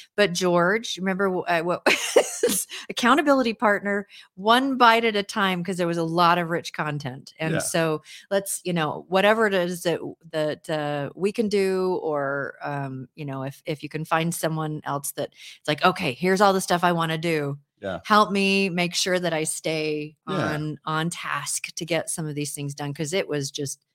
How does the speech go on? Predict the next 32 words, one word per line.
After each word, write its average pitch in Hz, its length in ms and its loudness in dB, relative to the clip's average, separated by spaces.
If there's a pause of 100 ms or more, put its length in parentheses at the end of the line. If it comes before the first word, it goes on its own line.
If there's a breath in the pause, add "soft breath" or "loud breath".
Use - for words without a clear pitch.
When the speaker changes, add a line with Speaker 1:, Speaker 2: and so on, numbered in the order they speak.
(200)
Speaker 2:
Yeah. 165 100 -4
Speaker 1:
yeah, 139 60 0
Speaker 2:
And 101 100 -4
we 113 80 -4
know - 60 -10
Speaker 1:
so 180 600 6
Speaker 2:
dealers 107 120 2
Speaker 1:
much 143 220 0
Speaker 2:
need 92 200 -2
help, 90 220 -2
and 90 80 0
we're - 120 -2
Speaker 1:
information. 113 240 2
Speaker 2:
not, 98 200 2
Speaker 1:
Mm-hmm. 170 280 2
Speaker 2:
we, 117 220 0
we 107 260 -4
can't - 420 -14
be 92 160 -10
Speaker 1:
Yeah. 139 300 -2
Speaker 2:
personally 90 440 -6
of 87 120 -10
help 92 360 -6
to, 92 120 -10 (120)
to 82 160 -16
very 104 240 -6
many 107 240 -2
of 80 180 -8
them. 90 260 -8
And 87 140 -8
so, 101 140 -6
Speaker 1:
Yeah. - 80 -8